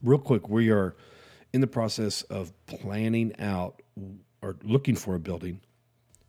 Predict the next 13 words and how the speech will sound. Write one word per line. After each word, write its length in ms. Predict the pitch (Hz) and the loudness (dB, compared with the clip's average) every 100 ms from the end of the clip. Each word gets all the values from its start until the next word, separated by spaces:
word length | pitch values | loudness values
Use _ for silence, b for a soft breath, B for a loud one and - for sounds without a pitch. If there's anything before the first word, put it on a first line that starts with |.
| _ - _ 104 | _ -20 _ -2
And 200 | 98 98 | 0 0
we've 160 | 98 | 0
got 240 | 104 90 - | -2 -4 -6
curriculum 540 | 107 110 110 117 113 | -2 -2 0 0 0
planned 300 | 120 110 104 | 0 0 0
out. 180 | 104 98 | -2 -4
We've 120 | 95 | -6
got 180 | 104 87 | -8 -6
teachers 360 | 120 101 98 | -6 -6 -4
lined 260 | 104 101 101 | -2 0 0
up. 180 | 98 - | -2 -2
We've 180 | 98 - | -6 -4
got 320 | 98 92 | -4 -4